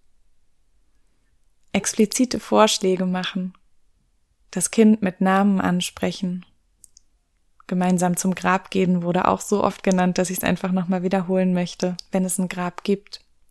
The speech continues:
oder einen Ort des Gedenkens, wo die Eltern hingehen. Mich ganz normal behandeln. Nur weil mein Baby gestorben ist, macht mich das nicht zu hundert Prozent aus. Ich kann auch über andere Themen sprechen.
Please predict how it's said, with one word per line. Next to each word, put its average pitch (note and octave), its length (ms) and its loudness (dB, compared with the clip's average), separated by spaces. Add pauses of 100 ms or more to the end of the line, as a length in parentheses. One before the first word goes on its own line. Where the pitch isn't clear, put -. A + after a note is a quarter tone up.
oder F3 160 0
einen F3 140 -2
Ort - 540 0
des F#3 140 -6
Gedenkens, F#3 600 0
wo F#3 60 -4
die F#3 140 -2
Eltern F#3+ 300 -4
hingehen. F#3+ 580 0 (2250)
Mich F#3+ 220 0
ganz G#3+ 300 2
normal G3+ 400 4
behandeln. F3+ 680 2 (440)
Nur B3 180 6
weil A#3 120 8
mein F#3+ 220 4
Baby G#3+ 260 6
gestorben F#3+ 500 4
ist, - 360 -6
macht G3 240 0 (220)
mich G3 180 2
das F#3+ 220 4
nicht G#3+ 220 2
zu G#3+ 120 2
hundert A3 320 8
Prozent F#3+ 480 0
aus. G3+ 300 4
Ich F#3+ 140 -2
kann A3+ 180 4
auch G#3 120 2
über G#3 200 6
andere G#3 300 6
Themen F3+ 320 0
sprechen. F3+ 540 0